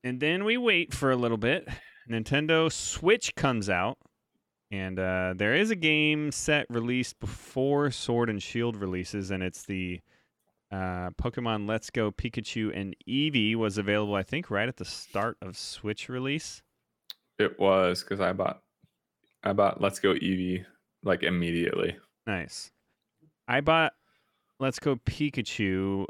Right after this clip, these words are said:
Speaker 1: a little bit later 'cause Jen started getting interested in Pokemon. So you've
Speaker 2: Yeah.
Speaker 1: got more experience with this, I think, but correct me if I'm wrong, but Let's Go Eevee and Let's Go Pikachu, are they basically red and blue made with, like, three D modern graphics?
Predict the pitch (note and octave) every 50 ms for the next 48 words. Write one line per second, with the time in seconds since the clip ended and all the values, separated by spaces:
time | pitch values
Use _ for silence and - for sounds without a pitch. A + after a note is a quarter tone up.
0 | - G#2 G#2 G#2 A2+ B2+ C#3+ C#3 C#3 A#2 - G#2 G2+ G#2 G#2 G#2+ G#2+ G#2 F#2 F2
1 | F2 F2+ F#2 F2+ - _ - _ _ _ G2+ F2+ - - - G#2+ G2 F#2+ G2 F#2+
2 | - - - G#2 F#2+ F#2 F#2 F#2 F#2 F#2 - - G2 - G#2 F#2+ - - G2 G2
3 | F#2+ - A2+ A2 G#2+ A2 A2 A2+ A2+ A#2 A#2+ - _ _ _ _ _ _ _ _
4 | _ _ _ _ _ _ - G#2+ G#2 G#2 G#2 G#2 G2+ F#2 F2 G2 A#2+ G2+ A2 A2+
5 | A2 G#2 - - - A#2 A2 G#2 G2+ - A2 G2 - G2+ - - G2 F2+ - G2+
6 | F#2+ F#2 F2+ - _ G2 F#2 - - _ _ _ _ _ _ _ _ _ _ _
7 | _ _ - B2+ C#3 B2+ - C#3+ C3+ C3 A#2+ - - A#2+ A#2 A#2 A#2+ A#2 A2+ G#2
8 | G2+ G#2 E2 E2+ A2+ G#2+ - - B2+ A#2 A2 G#2+ - - A2+ A2+ A2 A2+ A2 G#2
9 | G#2 G#2+ G#2 - - G2+ - - A2+ A2+ - - - G#2+ G2 E2+ G2+ G2+ G#2 G2
10 | F#2+ - G#2 G#2+ - - A2+ A#2 A2 G#2+ G2+ G#2 G#2+ A2 A2 G#2+ G2+ F#2+ G#2 G#2
11 | G#2+ A2 A2 G#2 G2 G2+ G2+ G#2 G2+ F#2+ - - G#2+ F#2+ F#2 - - - _ _
12 | _ _ _ _ G#2+ G#2 G#2 G#2 G#2 G#2 G2+ G2 G2 F#2+ F#2+ F#2+ G2 F#2+ F#2 F2+
13 | F2+ F#2 F2+ F#2 A2+ A2+ A2+ - - -